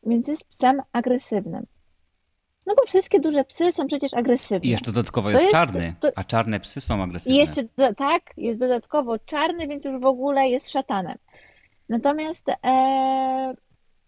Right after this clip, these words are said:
Speaker 1: nikt nie patrzy na to, że bardzo często właśnie te duże psy są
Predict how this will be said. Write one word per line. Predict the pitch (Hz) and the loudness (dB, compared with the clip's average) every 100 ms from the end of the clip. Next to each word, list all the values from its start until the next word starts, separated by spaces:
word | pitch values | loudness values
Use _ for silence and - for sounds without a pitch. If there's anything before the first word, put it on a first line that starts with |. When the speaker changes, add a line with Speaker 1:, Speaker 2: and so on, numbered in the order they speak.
| _ 147 | _ -12
Speaker 1:
nikt | 254 381 - | -8 -6 -6
nie | 427 | -4
patrzy | 339 - 320 | -4 -4 -6
na | 285 269 | -2 -2
to, | - 302 339 311 - | 0 0 0 -2 -4
że | - 254 269 269 262 262 254 - _ _ _ _ _ _ _ _ | -6 -2 2 4 4 4 0 -4 _ _ _ _ _ _ _ _
bardzo | 233 285 302 | 0 0 -2
często | - 339 349 311 | -6 -6 -6 -8
właśnie | 302 285 | -8 -6
te | 277 | -6
duże | 240 330 349 269 | -2 0 0 -2
psy | - - 269 277 339 415 _ _ _ _ _ | -6 -2 2 2 2 -2 _ _ _ _ _
są | - 269 262 | -4 0 2